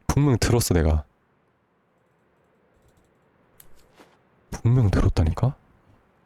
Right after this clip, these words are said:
진짜임. 땡그랑 소리 났는데? 마술?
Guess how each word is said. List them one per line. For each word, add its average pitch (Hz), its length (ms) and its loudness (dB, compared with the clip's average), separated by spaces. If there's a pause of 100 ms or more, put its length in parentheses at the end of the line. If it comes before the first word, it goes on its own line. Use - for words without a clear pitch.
(160)
진짜임. 101 520 0 (840)
땡그랑 170 420 2
소리 95 180 2
났는데? 80 420 2 (4000)
마술? 90 360 0